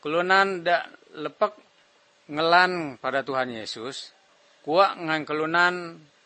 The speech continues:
dak masat dalam dema atau masat pada taurma.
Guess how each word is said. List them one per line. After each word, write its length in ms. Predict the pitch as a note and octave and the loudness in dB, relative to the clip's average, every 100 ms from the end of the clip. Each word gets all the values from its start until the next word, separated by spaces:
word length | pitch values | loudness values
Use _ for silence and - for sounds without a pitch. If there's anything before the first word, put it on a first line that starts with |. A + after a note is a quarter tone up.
| _ D3+ | _ -14
dak 160 | C3+ | -12
masat 480 | C3 C#3 - D#3+ D#3+ | -8 -6 2 2 0
dalam 480 | C3 B2+ C#3 D3+ D3+ C#3+ _ _ _ _ _ _ | -6 -4 -2 -4 -10 -16 _ _ _ _ _ _
dema 560 | - A#2+ C3 C#3+ B2+ F2+ - _ _ - | -18 -12 -6 -4 -4 -8 -16 _ _ -18
atau 160 | - | -12
masat 400 | A#2 A#2+ - D3 D3+ _ - | -10 -8 -2 -2 -2 _ -10
pada 240 | B2 B2 | -8 -8
taurma. 640 | - B2+ A#2 A#2 A2 F2 | -4 -4 -6 -8 -10 -10